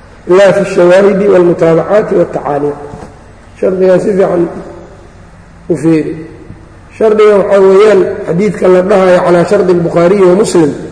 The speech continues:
horta rijaasha sanadkiisu waa inay yihiin rijaashii Bukhaari iyo Muslim saxiixa ay uga soo saari jireen. Ha uga soo saaraane, haddana waa inay yihiin rijaasha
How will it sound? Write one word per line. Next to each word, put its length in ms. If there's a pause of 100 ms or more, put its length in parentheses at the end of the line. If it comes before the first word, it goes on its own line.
(380)
horta 280
rijaasha 600
sanadkiisu 840
waa 160
inay 340
yihiin 480 (800)
rijaashii 760
Bukhaari 520
iyo 220
Muslim 440 (260)
saxiixa 640 (140)
ay 100 (100)
uga 180
soo 180
saari 320
jireen. 400 (800)
Ha 180
uga 200
soo 240
saaraane, 540
haddana 320
waa 220
inay 280
yihiin 360
rijaasha 560